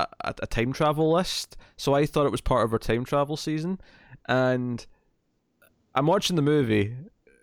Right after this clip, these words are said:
and I'm like, you know, th-, it's getting on, we're maybe, I'm maybe, like, halfway through, and I'm like, you know, so far, I mean, it's definitely sci-fi, there's definitely sci-fi stuff going on, but, like, I, I'm halfway through, and I'm like,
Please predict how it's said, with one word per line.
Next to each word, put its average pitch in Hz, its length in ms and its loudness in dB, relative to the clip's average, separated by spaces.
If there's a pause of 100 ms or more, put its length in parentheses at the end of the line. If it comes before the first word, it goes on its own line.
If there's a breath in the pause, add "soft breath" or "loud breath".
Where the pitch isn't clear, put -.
(140)
and 120 140 4
I'm 120 100 2
like, 123 240 0
you 147 60 0
know, 120 180 2
th-, 131 240 -4
it's 135 120 -2
getting 131 260 2
on, 113 220 4
we're 123 60 2
maybe, 127 220 2
I'm 120 140 2
maybe, 131 220 2
like, 110 140 2
halfway 117 360 0
through, - 180 -4
and 120 100 -2
I'm 104 60 -4
like, - 100 -8
you 143 60 -4
know, 190 280 0 (520 soft breath)
so 392 280 0
far, - 160 0
I - 40 4
mean, 165 80 4
it's 196 80 2
definitely - 300 2
sci-fi, 147 480 0
there's 110 140 -2
definitely 139 360 0
sci-fi 117 400 0
stuff 98 260 -4
going 95 140 0
on, 98 140 0
but, 95 100 -2
like, 107 160 0
I, 117 80 2
I'm 139 180 -2
halfway 170 320 0
through, - 180 -2
and 120 100 0
I'm 101 60 -4
like, - 220 -8